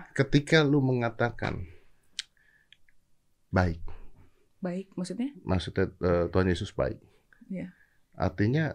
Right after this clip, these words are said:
Speaker 1: lu mendapatkan ini, lu anggapnya sebagai apa?
Speaker 2: Kalau
Speaker 1: Kan
Speaker 2: gua
Speaker 1: kalau ada orang
Speaker 2: Hmm.
Speaker 1: akan berpikir, "Loh, kalau baik nggak dikasih sakit," gitu pasti.
Speaker 2: Hmm.
Speaker 1: Benar nggak?
Speaker 2: Iya.
Speaker 1: Akan ada orang berpikir gitu.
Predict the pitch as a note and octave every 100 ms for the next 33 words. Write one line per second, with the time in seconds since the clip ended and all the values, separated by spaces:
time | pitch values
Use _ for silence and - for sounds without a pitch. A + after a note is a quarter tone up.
0 | - - C3+ D3+ C3+ G2+ A#2 G#2+ G#2 A2
1 | - A2+ - G2+ C3 D#3 B2+ B2+ A2+ A2
2 | C#3 - A2 G#2+ G#2+ A2 E2 - _ _
3 | _ _ _ _ _ _ _ _ _ _
4 | _ _ _ - B3+ B3 G#3+ B3 G3 C3+
5 | A#2+ - A#2+ A2 C3 E3 - A2+ G#2+ G2+
6 | B2+ B2+ G#2 - E2+ D#2+ G2+ F2+ G#2 D#3+
7 | F2 C#2+ E2 E2 B2+ - G2+ F#2 G#2+ F2
8 | E2+ - G#2 G2+ - _ _ - G#2 G#2
9 | F2 - - - F3+ - - - F2+ F#2+
10 | F#2+ G2 A#2+ A#2+ F2 E2 D#2+ D#2+ F#2 E2